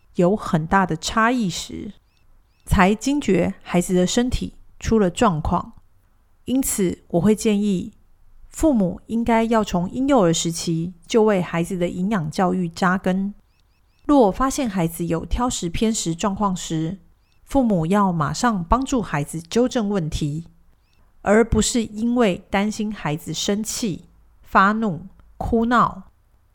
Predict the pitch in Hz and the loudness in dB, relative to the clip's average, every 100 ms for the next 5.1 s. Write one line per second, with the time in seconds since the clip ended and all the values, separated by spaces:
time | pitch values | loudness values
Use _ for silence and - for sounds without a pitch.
0 | _ - 285 233 175 - 208 220 226 190 | _ 0 4 4 2 0 0 2 0 0
1 | 160 165 170 175 160 165 151 156 - 151 | 0 -2 -2 -2 -2 -2 -8 -10 -8 -6
2 | 147 170 - - - _ _ _ _ - | -6 -8 -12 -20 -20 _ _ _ _ -4
3 | - 165 165 262 208 247 208 240 214 160 | 2 2 2 -2 2 2 4 4 2 2
4 | 208 240 180 185 214 175 208 196 202 208 | 2 4 4 4 2 2 2 4 2 -2